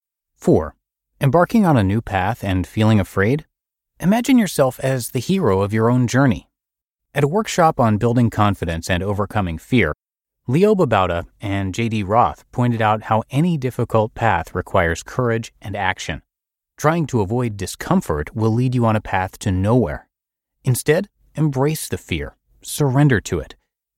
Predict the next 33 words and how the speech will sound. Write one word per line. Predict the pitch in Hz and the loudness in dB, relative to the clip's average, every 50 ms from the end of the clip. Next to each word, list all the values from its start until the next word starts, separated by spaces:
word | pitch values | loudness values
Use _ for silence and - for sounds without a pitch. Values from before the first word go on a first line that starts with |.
| _ _ | _ _
If | - 135 | -2 -2
you | 180 160 | 0 0
feel | - - 262 247 | 0 0 0 0
confused | - 170 123 - - - 120 104 78 78 - - | 0 0 -2 0 2 2 2 2 0 -2 -4 -4
or | 107 101 95 95 | -2 -2 -2 -2
don't | 107 - 117 117 110 | 2 2 4 4 4
know | 107 107 | 4 4
what | 104 95 87 - | 4 2 0 -2
to | - | -2
do, | 87 113 131 127 107 107 - _ _ _ _ _ _ - | 0 2 2 2 2 0 -4 _ _ _ _ _ _ 0
always | 143 160 190 196 220 208 170 139 | 2 4 4 4 4 2 0 0
be | 123 131 123 | -2 -2 -2
yourself | 123 123 120 113 - - 98 85 82 87 - _ _ _ _ _ - | -2 -2 -4 -4 -2 0 2 2 2 0 -4 _ _ _ _ _ -6
and | - 113 107 | -4 -4 -2
always | - 107 120 123 131 131 120 - | 0 2 2 2 2 0 -2 -2
do | - 95 95 87 | -2 -2 0 0
the | 95 92 | 0 -2
right | 87 82 80 80 - | -2 -4 -6 -6 -6
thing. | - - 87 78 - - _ _ _ _ _ _ _ _ _ _ _ _ _ _ _ _ _ _ _ | -4 -4 -4 -4 -6 -12 _ _ _ _ _ _ _ _ _ _ _ _ _ _ _ _ _ _ _
Five, | - 196 190 139 117 117 - _ _ _ _ _ _ _ _ _ - | 2 2 2 2 2 -2 -4 _ _ _ _ _ _ _ _ _ -6
just | - 208 220 - - _ - | -4 -4 -4 -4 -6 _ -6
ask. | 117 110 95 71 - - - - - _ _ _ _ _ _ _ _ _ _ _ _ _ _ _ _ _ _ _ - | -4 -4 -4 -4 -6 -10 -14 -14 -16 _ _ _ _ _ _ _ _ _ _ _ _ _ _ _ _ _ _ _ -6
Jia | - 165 190 214 220 202 190 | -2 -2 0 0 0 -2 -2
Zhang, | 151 117 - 113 107 98 87 73 73 78 - - _ _ - | -2 0 0 2 2 2 0 -2 -4 -6 -10 -12 _ _ -4
who | - 131 123 | 0 2 2
underwent | 131 160 190 185 143 113 107 110 - - | 4 4 4 4 4 2 2 0 -2 -4
a | 101 | -2
nearly | 101 107 113 117 113 107 110 | 0 2 4 4 4 4 2
year-long | 104 101 110 123 120 98 110 147 160 131 131 127 117 110 101 95 | 2 0 0 -2 -2 0 2 2 4 4 4 4 4 4 4 2
journey | 90 - 110 107 98 85 82 80 | 2 2 4 4 4 2 0 -2
to | - - - 98 92 85 | -4 -4 -4 -4 -4 -4
befriend | 82 82 - - - - 127 131 123 120 107 | -6 -10 -12 -6 -2 2 2 4 4 2 0
rejection, | 92 85 82 80 - 131 156 - - - 76 73 - | -2 -6 -4 0 2 2 2 2 -2 -6 -8 -10 -12